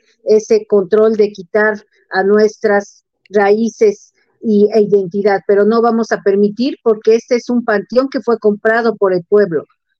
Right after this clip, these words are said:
que ha sido defendido a través de nuestros ancestros, que es parte de un territorio del cual usted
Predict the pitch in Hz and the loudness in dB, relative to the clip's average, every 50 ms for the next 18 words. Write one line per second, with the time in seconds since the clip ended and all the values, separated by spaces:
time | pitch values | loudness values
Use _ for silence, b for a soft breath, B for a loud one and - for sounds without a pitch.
0 | _ _ _ - - 214 220 214 233 240 - - 247 240 220 233 208 202 196 196 | _ _ _ -2 0 0 0 0 -2 -4 -6 -6 -6 -2 0 0 0 0 0 0
1 | - 208 202 202 220 233 233 226 226 220 220 220 202 196 185 220 226 226 214 - | 0 0 0 0 -2 -2 -2 0 -2 -2 -2 -2 -2 0 2 2 2 2 2 2
2 | 220 208 208 202 202 - - 196 185 - 190 190 185 175 - 233 233 240 - - | 2 2 2 2 0 -2 -4 -6 -4 -4 -4 -4 -4 -2 -2 -2 -2 -2 -2 0
3 | 220 220 226 220 - b b b b b b - 262 285 294 - - 170 240 247 | 2 2 2 0 -4 b b b b b b 0 0 0 -2 -6 -8 -4 -2 -2
4 | 277 302 302 - 277 254 214 220 220 233 247 262 254 254 254 220 196 196 190 - | -2 -2 -2 -2 -2 0 2 2 2 2 0 -2 -2 -2 -2 0 0 -2 -2 -2
5 | - 233 233 240 247 240 214 185 180 B B B B - 214 196 196 - 220 214 | -2 0 0 0 0 0 -2 -2 -2 B B B B 0 0 0 0 0 -2 0
6 | 208 208 208 208 - - 254 269 269 | 2 0 0 -2 -2 0 0 0 0